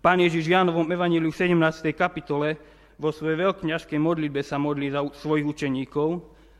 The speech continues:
a nemodlí sa za to, aby Boh vzal jeho učeníkov zo zeme, zo sveta, ale modlí sa za to, aby ich ochránil od zlého.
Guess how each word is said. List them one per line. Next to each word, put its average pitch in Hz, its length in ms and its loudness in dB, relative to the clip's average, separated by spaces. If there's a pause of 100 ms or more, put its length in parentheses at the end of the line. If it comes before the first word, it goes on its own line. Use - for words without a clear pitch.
(220)
a 131 320 -4
nemodlí 156 560 2
sa 127 400 0 (320)
za 165 240 2
to, 139 320 -6 (720)
aby 135 480 -2 (140)
Boh 151 500 0 (240)
vzal 185 480 4
jeho 139 240 -2
učeníkov 127 540 -8 (420)
zo 147 160 0
zeme, 139 640 -6
zo 143 160 -4
sveta, 135 480 -4 (320)
ale 143 160 0
modlí 202 320 2
sa 143 160 -6
za 165 160 2
to, 127 300 -6 (260)
aby 135 300 -4
ich - 20 -20
ochránil 147 540 0
od 156 100 -2
zlého. 135 380 -8